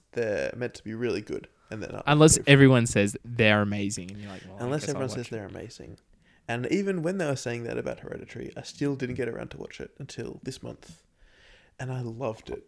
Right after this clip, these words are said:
Speaker 1: It was so good. Um,
Speaker 2: I, I think it's the scariest movie. I, I, I watched it at the movies and I, I was so scared.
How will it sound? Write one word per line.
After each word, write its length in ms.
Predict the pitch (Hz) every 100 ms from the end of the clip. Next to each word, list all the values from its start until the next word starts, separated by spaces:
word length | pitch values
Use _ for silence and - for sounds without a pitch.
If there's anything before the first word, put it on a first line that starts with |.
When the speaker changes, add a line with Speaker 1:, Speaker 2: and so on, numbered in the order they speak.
| -
Speaker 1:
It 140 | 139
was 160 | 143 -
so 880 | - - - - 196 175 156 139 131
good. 280 | - - - _ _ _ _ - _ -
Um, 320 | - - - _ _ _ -
Speaker 2:
I, 160 | 104 110 -
I 160 | 113
think 180 | - -
it's 200 | 113 -
the 100 | -
scariest 400 | - 131 127 -
movie. 300 | 147 139 - _ _ _ _ _ _ _ _ _ _ _ _ _ _ - _ - _ _ _ - - _ _ _ _ _ -
I, 160 | 117 104
I, 380 | 113 120 117 -
I 920 | 113 113 107 87 57 - - _ -
watched 340 | 135 127 -
it 60 | 131
at 100 | 110
the 60 | 120
movies 380 | 110 98 104
and 140 | 98 101
I, 280 | 101 98 - _ _ _ _ _ _ _ _ -
I 140 | 123
was 140 | 117 120
so 220 | - 110 101
scared. 400 | - - -